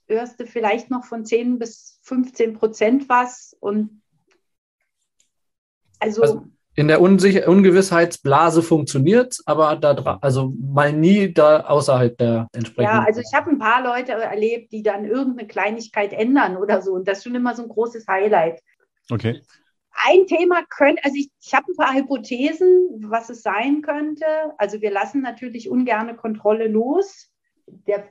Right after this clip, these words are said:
Speaker 1: Fritz Böhle sagt, ähm, aufgrund seiner, seiner sozialwissenschaftlichen Studien,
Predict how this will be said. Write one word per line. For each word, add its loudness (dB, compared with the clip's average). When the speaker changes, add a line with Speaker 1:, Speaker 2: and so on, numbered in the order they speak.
Speaker 1:
Fritz -4
Böhle 2
sagt, -6
ähm, -2
aufgrund -4
seiner, -4
seiner -8
sozialwissenschaftlichen -6
Studien, 0